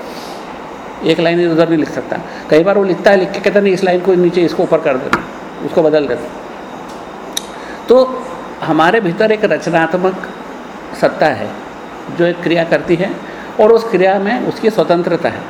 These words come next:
मतलब उसको ऐसा करने के लिए वो परतंत्र नहीं है। जैसे एक रोबोट बना दो तो वो स्वतंत्र नहीं है, कोई कार्य करने के लिए स्वतंत्र नहीं है। उसको जैसा प्रोग्राम करोगे वैसे करेगा। कंप्यूटर है, अपना काम करने में उसको कोई स्वतंत्रता नहीं है,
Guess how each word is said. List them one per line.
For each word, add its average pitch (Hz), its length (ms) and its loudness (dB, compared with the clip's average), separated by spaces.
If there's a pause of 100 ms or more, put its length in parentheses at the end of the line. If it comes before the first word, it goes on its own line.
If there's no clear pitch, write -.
(760)
मतलब 151 260 -2
उसको 156 280 0
ऐसा 156 160 2
करने 156 280 2
के 165 120 0
लिए 170 80 4
वो 170 100 4
परतंत्र 175 500 2
नहीं 165 180 2
है। - 140 -2
जैसे 185 320 0 (540)
एक 170 240 0
रोबोट 170 320 4
बना 151 240 2
दो 117 160 -2 (640)
तो 185 80 4
वो 208 160 4
स्वतंत्र 196 460 2
नहीं 202 180 2
है, 85 100 -2 (2000)
कोई 160 120 4
कार्य 147 260 2
करने 135 280 0
के 139 120 -2
लिए 208 100 2
स्वतंत्र 196 400 2
नहीं 202 200 2
है। - 540 -8
उसको - 160 0
जैसा 165 260 2
प्रोग्राम 185 400 2
करोगे 202 280 2
वैसे 196 240 2
करेगा। - 320 -2 (360)
कंप्यूटर 202 380 4
है, 208 60 6
अपना 202 200 2
काम 180 220 2
करने 180 280 0
में 202 100 2
उसको 196 340 0
कोई 220 160 2
स्वतंत्रता 170 600 2
नहीं 113 160 -2
है, 104 80 -4